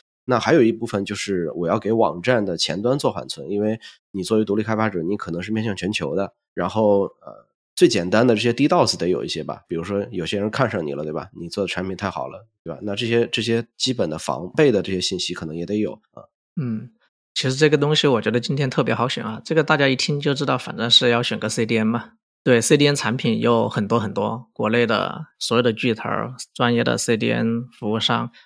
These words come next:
Speaker 2: 海外的什么 Cloudflare，还有什么 Akamai 等等等等，其实超级多的C D N服务商今天。先说结论哈，我觉得反正从免费的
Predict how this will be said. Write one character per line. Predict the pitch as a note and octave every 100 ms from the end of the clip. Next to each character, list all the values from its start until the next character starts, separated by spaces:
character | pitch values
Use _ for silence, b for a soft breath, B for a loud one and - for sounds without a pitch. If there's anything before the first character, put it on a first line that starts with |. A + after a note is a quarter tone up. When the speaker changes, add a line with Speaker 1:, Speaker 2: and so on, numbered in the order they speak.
| _
Speaker 2:
海 | - G#2+
外 | G#2 B2
的 | G#2+ - - _ _ _ _
什 | G#2
么 | A2
Cloudflare， | B2 A#2 A#2 B2 A#2+ A#2 - - _ _ _ -
还 |
有 | A2
什 | G#2+
么 | A2
Akamai | A#2+ - B2 A#2+ A2
等 | - B2
等 | C#3+
等 | A#2+
等， | A#2+ A2+
其 | -
实 | B2+ A#2+
超 | - C#3
级 | C3+
多 | A2+ B2 B2
的 | A#2+ - - -
C | B2+ A2+
D | A#2
N | A2
服 | A#2+
务 | A2
商 | A2 A2
今 | G#2+
天。 | G#2+ G#2 _ _ -
先 | - E3 D#3+
说 | D3
结 | C#3+ -
论 | C3 D3
哈， | B2 A#2+ C#3
我 | C3
觉 | C3
得 | C#3+ C#3+ D#3 - _
反 | C3
正 | C3 C3
从 | - A#2+ A#2+
免 | C3+ A#2 G#2+
费 | - D#3+
的 | A#2+ -